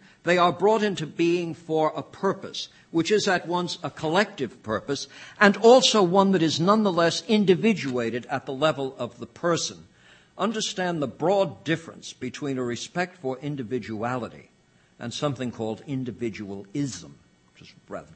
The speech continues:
different, you see. Well, were it otherwise, the form of government would be despotic or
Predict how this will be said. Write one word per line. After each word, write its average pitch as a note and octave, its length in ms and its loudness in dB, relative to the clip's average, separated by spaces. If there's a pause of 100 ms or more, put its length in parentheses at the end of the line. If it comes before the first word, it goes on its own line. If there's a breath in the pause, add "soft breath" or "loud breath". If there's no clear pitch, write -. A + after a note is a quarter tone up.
different, D3 440 -4
you - 120 -20
see. - 180 -20 (1600 loud breath)
Well, E3+ 120 2
were G#3 240 10
it G3+ 160 4
otherwise, D3+ 560 6
the D3+ 100 -6
form G3+ 320 -2
of - 140 -8
government C#3 440 -2
would G3 220 -2
be B2+ 160 -2
despotic F#2+ 760 -6
or C3 220 -4